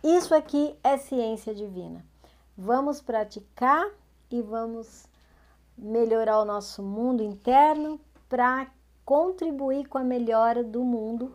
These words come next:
externo, tá certo? Olha, gratidão, muito, muito, muito obrigada. Compartilhe de novo, vou pedir de novo, compartilhe esse vídeo.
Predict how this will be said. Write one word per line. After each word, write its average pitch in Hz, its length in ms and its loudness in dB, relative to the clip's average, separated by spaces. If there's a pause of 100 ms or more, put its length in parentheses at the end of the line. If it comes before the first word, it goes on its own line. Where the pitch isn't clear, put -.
(400)
externo, 202 880 -2 (240)
tá 202 140 -18 (100)
certo? 285 420 0 (380)
Olha, 233 260 0
gratidão, 262 840 0
muito, 294 380 -4
muito, 285 320 -4
muito 262 260 -6
obrigada. 220 680 -2
Compartilhe 247 720 -4
de 240 160 -4
novo, 247 300 2
vou 247 140 -2
pedir 240 240 -8
de 254 120 -8
novo, 269 280 -2
compartilhe 214 560 -6
esse 208 180 -10
vídeo. 226 600 -8